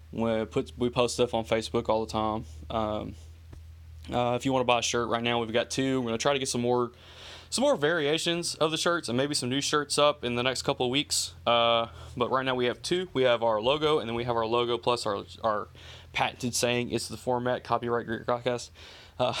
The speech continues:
<laughs> over on Teespring. So go te-, teespring dot com slash Greek Cod, uh, tongue-tied twice in an episode. Teespring dot com slash Greek Godcast.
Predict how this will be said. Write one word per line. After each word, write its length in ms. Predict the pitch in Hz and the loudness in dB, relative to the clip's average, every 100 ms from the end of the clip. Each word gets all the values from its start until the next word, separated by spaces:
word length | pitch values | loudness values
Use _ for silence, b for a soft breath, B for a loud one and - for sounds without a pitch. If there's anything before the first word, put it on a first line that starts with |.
| - | 0
<laughs> 800 | 214 226 - 170 - - - - | 0 2 -2 -4 -10 -16 -8 2
over 240 | 139 143 | 4 4
on 100 | 135 | 0
Teespring. 760 | 120 185 190 - 208 202 208 214 | 0 2 2 2 2 2 0 -6
So 240 | - 127 120 | 0 2 2
go 180 | 120 127 | 2 0
te-, 200 | 147 165 | 0 -4
teespring 720 | - - - 190 175 190 170 | -6 -12 -4 -2 -2 -2 0
dot 220 | 156 151 | 0 0
com 240 | - 160 165 | 0 0 2
slash 260 | 156 135 | 2 2
Greek 220 | - 151 | 0 -2
Cod, 340 | - 156 165 - - | 2 2 0 -6 0
uh, 580 | 123 131 127 123 131 - - - - | 2 4 4 6 6 4 -2 -12 -2
tongue-tied 640 | 170 190 185 156 127 117 | 0 0 2 2 2 0
twice 340 | - 165 170 | -2 -2 0
in 80 | 175 | 2
an 100 | 165 | 2
episode. 500 | 170 170 - 123 98 - B B B | 0 0 0 0 0 -8 B B B
Teespring 760 | - 233 294 - - 262 240 | 0 4 4 2 0 0 2
dot 300 | 196 190 185 | 6 6 4
com 460 | - 147 120 110 117 B B B | 2 2 2 0 -6 B B B
slash 500 | - 180 165 151 - | 0 2 4 4 0
Greek 520 | 156 202 220 202 156 | -2 0 -2 -4 2
Godcast. 960 | 151 160 175 - 143 98 98 117 - | 6 6 4 0 0 2 2 0 -2